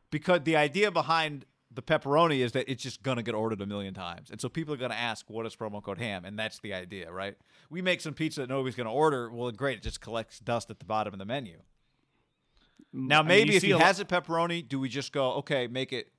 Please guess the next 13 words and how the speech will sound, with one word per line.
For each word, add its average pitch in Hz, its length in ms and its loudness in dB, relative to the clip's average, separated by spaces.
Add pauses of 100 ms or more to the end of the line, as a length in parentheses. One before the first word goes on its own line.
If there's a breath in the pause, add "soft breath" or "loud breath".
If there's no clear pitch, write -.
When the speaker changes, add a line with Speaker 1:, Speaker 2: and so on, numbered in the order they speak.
(260)
Speaker 1:
would 139 120 -2
anyone 180 300 2
order 156 320 6
pepperoni 143 500 0
and 101 120 -6
meatball, 185 420 -2
or 123 160 -4
is 104 80 -8
that 117 120 0
not 110 180 -6
getting 101 200 -8
ordered? 90 300 -10 (1700)
Speaker 2:
Uh, 160 580 4